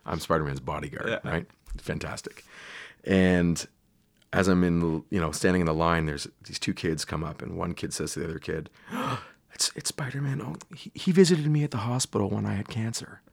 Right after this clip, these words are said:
Speaker 2: Whoa.
Speaker 1: And I don't know if I started crying or not, but the feelings, you know, like, it was so that the kid was still in that sweet spot where he didn't realize that it might have been two different people.
Speaker 2: Yeah.
Speaker 1: You know, where,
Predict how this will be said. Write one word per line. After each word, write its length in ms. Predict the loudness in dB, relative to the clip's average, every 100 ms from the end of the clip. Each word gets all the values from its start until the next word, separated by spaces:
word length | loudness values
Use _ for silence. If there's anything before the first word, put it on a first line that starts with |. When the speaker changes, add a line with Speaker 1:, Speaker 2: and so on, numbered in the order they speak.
| _ _
Speaker 2:
Whoa. 960 | -4 -2 0 0 0 -2 -4 -8 -10 -12 -6
Speaker 1:
And 200 | -2 -2 -6 _ _ _ _
I 80 | 8
don't 120 | 10
know 60 | 10
if 100 | 8
I 40 | 6
started 300 | 6 6 6
crying 340 | 8 8 6
or 80 | 6
not, 320 | 6 6 4 -8 _ _ _ _ _ -10
but 220 | 2 4 4
the 60 |
feelings, 500 | 6 8 8 4 0
you 60 | 4
know, 160 | 6 6
like, 220 | 4 -2
it 80 | 0
was 140 | 2
so 400 | 8 12 12 8 2 -16 -18 -2
that 140 | 2 2
the 60 |
kid 400 | 4 10 10 10
was 120 | 4 4
still 220 | 8 8
in 60 |
that 160 | 8 4
sweet 280 | 4 4 4
spot 300 | 2 0 0
where 80 | 0
he 80 | 4
didn't 240 | 6 6
realize 760 | 4 4 4 2 0 -6 -8 -10 -20 -10 -2
that 180 | -2 2
it 100 | 6
might 200 | 8 8
have 60 | 6
been 100 | 2
two 140 | 0
different 240 | 0 -4
people. 300 | -2 -2 0 4
Speaker 2:
Yeah. 260 | 6 6 4 -10 -14 -14 -14 -18 _ 2
Speaker 1:
You 100 | 6
know, 280 | 8 10
where, 600 | 10 10 10 8 6 4